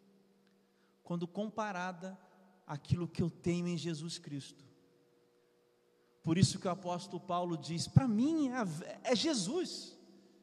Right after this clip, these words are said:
Quando ele, ele diz, quando ele diz que morrer é Cristo e viver é lucro,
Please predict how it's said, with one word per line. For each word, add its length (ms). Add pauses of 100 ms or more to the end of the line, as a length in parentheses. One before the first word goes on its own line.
(960)
Quando 200
ele, 220 (120)
ele 180
diz, 500 (440)
quando 160
ele 100
diz 480 (1600)
que 140
morrer 320
é 100
Cristo 440
e 40
viver 300
é 80
lucro, 560